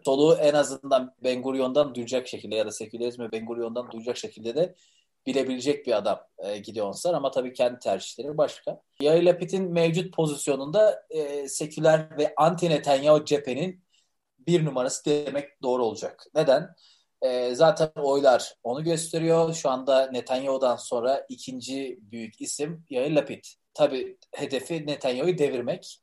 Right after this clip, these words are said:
Bu zaten artık belli çünkü Netanyahu'ya, e, yaptığı saldırılara baktığımız zaman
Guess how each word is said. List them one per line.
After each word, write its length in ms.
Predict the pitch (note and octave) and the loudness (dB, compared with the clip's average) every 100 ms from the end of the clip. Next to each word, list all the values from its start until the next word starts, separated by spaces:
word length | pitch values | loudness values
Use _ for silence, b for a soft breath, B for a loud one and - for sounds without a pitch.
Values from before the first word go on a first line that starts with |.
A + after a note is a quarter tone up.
| _ | _
Bu 260 | C3+ C#3+ B2+ | -16 -14 -4
zaten 320 | B2+ A#2+ C3+ | 0 0 0
artık 340 | A#2+ A2 - B2+ | -2 -4 -6 -8
belli 160 | C3 | -6
çünkü 240 | - - C3+ | -10 -10 -8
Netanyahu'ya, 640 | B2+ C3+ C3+ C#3 C#3 C3+ | -2 -2 -2 -2 -2 -2
e, 120 | A2 | -6
yaptığı 320 | A2+ A2+ - D3 | -4 -2 -4 -4
saldırılara 480 | A2+ A2 A#2+ B2+ | -2 -4 -4 -2
baktığımız 380 | B2 A2+ G2+ G2 | 0 -2 -8 -16
zaman 220 | C3 E3 | -14 -14